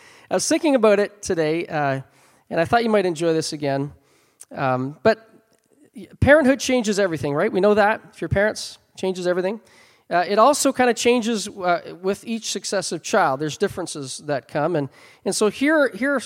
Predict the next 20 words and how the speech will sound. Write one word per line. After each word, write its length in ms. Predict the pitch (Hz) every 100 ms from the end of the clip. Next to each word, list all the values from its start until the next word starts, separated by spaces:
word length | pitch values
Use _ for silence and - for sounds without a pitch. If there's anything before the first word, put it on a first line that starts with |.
| -
having, 420 | 196 220 240 214 -
having 280 | 190 233
successive 560 | 226 196 - 240 - 202
children, 480 | - 180 165 170 170 - - _ -
um, 220 | 170 165
here's 240 | 226 339
how 120 | 240
perhaps 420 | 226 185 165 156 147
it 80 |
changes 540 | - 165 156 147 131 -
motherhood. 540 | 151 139 135 117 104 - _ _ _ _ _ _
So 220 | - 220 208
the 100 | 202
first 320 | - 285 -
topic 380 | 233 220 220 220
is 160 | 196
preparing 600 | - 220 - 247 254 254
for 160 | 233 -
the 100 | 196
birth 680 | 170 185 110 - - -